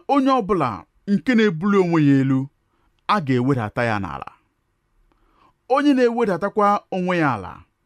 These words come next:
a ga-ebuli ya elu." Nwanne m nwoke, ị chọrọ ka e bulie gị elu?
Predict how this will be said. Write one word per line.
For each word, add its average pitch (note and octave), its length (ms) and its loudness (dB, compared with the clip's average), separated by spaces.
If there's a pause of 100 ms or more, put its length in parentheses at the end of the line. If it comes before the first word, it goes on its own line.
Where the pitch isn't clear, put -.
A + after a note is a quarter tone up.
(220)
a D#3+ 80 0
ga-ebuli A2 540 -6
ya G2+ 80 -8
elu." G2 240 -12 (1900)
Nwanne C#3+ 240 0
m C3 100 0
nwoke, A#2 260 -6 (920)
ị D#3 80 0
chọrọ D3+ 240 0
ka D3+ 100 -6
e D#3 80 4
bulie D#3 380 2
gị C#3 100 0
elu? C3 260 -2